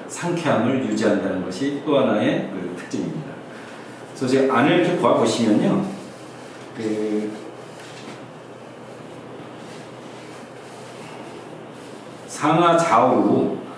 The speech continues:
어, 사면이 방수 설계로 돼 있어, 돼 있고, 그다음에 이 패드 자체도,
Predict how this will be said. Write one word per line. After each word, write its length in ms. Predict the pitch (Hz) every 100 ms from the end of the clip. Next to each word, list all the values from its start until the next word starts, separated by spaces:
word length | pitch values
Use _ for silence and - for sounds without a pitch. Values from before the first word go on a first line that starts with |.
| - 107
어, 280 | 107 - - - - - - - - -
사면이 640 | - - - 147 156 170 -
방수 360 | 117 143 175
설계로 380 | 170 156 143 135
돼 120 | 135
있어, 240 | 92 - 95 - -
돼 80 | 101
있고, 560 | 101 98 95 - - - - -
그다음에 280 | 107 104 107
이 80 | 107
패드 300 | - 233 240
자체도, 800 | - 101 - 104 123 - -